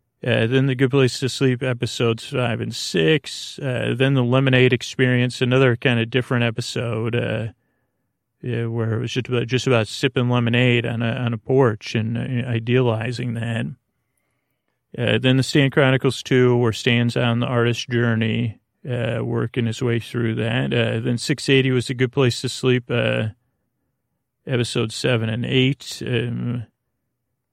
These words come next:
uh, then the Bernie the Butterfly tote bag episode, where Bernie the Butterfly comes out and talks about tote bags, uh, six eighty-one.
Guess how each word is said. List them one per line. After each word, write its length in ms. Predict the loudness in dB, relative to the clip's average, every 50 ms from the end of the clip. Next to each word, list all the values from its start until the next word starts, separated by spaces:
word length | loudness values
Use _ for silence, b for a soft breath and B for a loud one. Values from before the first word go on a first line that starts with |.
| _ _ _ _ -8
uh, 220 | -4 -2 -2 -2 0
then 300 | 2 2 2 2 2 2
the 80 | 0
Bernie 380 | 0 2 2 4 4 6 6 4
the 80 | 4
Butterfly 920 | 4 4 4 4 4 4 0 0 -2 -2 0 0 0 2 2 2 2 0 -2 0
tote 260 | 0 2 2 2 2
bag 380 | 0 0 2 2 2 0 0 0
episode, 460 | -2 -2 -2 -6 -6 -4 -4 -4 -4
where 80 | -6 -6
Bernie 320 | -2 0 2 2 2 2
the 80 | 0 0
Butterfly 480 | 0 -2 -2 -2 -6 -4 -4 -4 -2
comes 200 | -2 -4 -4 -2
out 220 | 0 -2 0 -2 -4
and 100 | -4 -2
talks 360 | 0 2 2 2 0 -2 -2
about 280 | -2 -2 -2 -2 -4
tote 300 | -2 2 2 2 2 0
bags, 640 | 0 0 2 2 4 4 2 2 0 -2 -6 -4 -4
uh, 100 | -4 -4
six 300 | -4 -4 -4 -4 -2 0
eighty-one. 1080 | 0 0 2 0 -2 -4 -4 -6 -4 -2 2 2 4 2 2 0 -2 -2 -2 -2 -4 -4